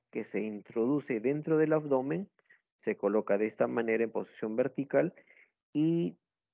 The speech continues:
diariamente, de manera progresiva, se va ligando, digamos, se da, se va amarrando la parte superior de la bolsa, empujando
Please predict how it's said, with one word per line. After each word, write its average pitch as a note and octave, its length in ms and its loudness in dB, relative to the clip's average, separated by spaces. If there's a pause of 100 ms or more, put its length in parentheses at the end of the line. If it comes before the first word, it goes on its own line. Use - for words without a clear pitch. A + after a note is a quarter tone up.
(340)
diariamente, C#3+ 1040 4
de B2 100 -4
manera A#2 400 0
progresiva, C#3 880 0 (140)
se - 380 -6
va B2 480 0 (160)
ligando, B2+ 880 4
digamos, G#2+ 400 0
se - 100 -8
da, A2+ 340 -2 (120)
se - 160 -6
va A2 220 2
amarrando A2+ 840 0
la G2+ 180 0
parte G#2+ 420 -2
superior A#2+ 560 0
de C3 100 0
la C#3+ 120 4
bolsa, B2+ 440 2 (560)
empujando D3 1300 0